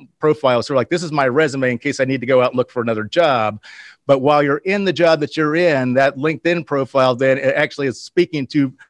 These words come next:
prospective buyers of yours, not necessarily for, for prospective employers, and to rewrite it then to speak to that audience. And that will be the first step there in, in doing the credibility. Second thing, of course, is, is the email suggestion I just gave.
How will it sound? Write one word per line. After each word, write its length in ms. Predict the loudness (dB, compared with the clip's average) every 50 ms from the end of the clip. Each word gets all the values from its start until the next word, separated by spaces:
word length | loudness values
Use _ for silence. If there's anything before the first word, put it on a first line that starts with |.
| _ _ _ _ -6
prospective 580 | -6 -6 -4 -2 -4 -4 -2 -4 -8 -8 -6
buyers 460 | -4 -2 0 2 2 2 0 0 -2 -4
of 140 | -6 -4
yours, 380 | -2 -2 0 0 0 -2 -4 -4
not 400 | -8 -8 -8 -4 -2 0 0 0
necessarily 400 | 0 -2 -4 -2 -2 -2 0 -2
for, 140 | -4 -6 -10
for 100 | -12 -10
prospective 480 | -8 -8 -8 -4 -4 -4 -2 -2 -2
employers, 600 | -4 -4 -4 -2 0 2 2 2 0 -4 -8 -12 -16 _ -20 -20 -20 -20 _ _ -2
and 280 | 0 2 2 2 0 0
to 120 | -2 -2
rewrite 540 | 0 2 2 2 2 2 2 2 4 4 2
it 160 | 0 -2 -4 _
then 360 | -2 0 0 0 -2 -4 -6 _ _ _ -12
to 100 | -12 -12
speak 260 | -8 -6 -8 -6 -6
to 80 | -4 -4
that 220 | -2 -2 0 0
audience. 380 | 0 -2 -2 -4 -8 -8 -6 -4
And 120 | -2 0
that 180 | 0 0 0 -2
will 160 | -6 -8 -8 _ -8
be 120 | -6 -6
the 100 | -4 -6
first 320 | -6 _ -2 -2 -2 -2 -2
step 280 | -4 -2 -2 -2 -2
there 140 | -2 -2 -2
in, 140 | -2 -4 -6
in 100 | -4 -2
doing 140 | -2 -2 -2
the 80 | -2 -2
credibility. 480 | -2 -2 -2 -2 -2 -4 -4 -4 -6
Second 360 | -4 -2 -4 -4 -2 -4 -6
thing, 200 | -6 -4 -4 -4
of 100 | -6 -8
course, 220 | _ -8 -8 -8 -8
is, 140 | -10 -12 -14 -12 -10
is 180 | -10 -10 -10
the 160 | -8 -8 -6
email 200 | -6 -6 -6 -8
suggestion 440 | -10 -12 -12 -12 -12 -12 -12 -12 -16
I 40 | -18
just 240 | -18 -18 -20 -20 -20
gave. 220 | -20 -20 -20 -20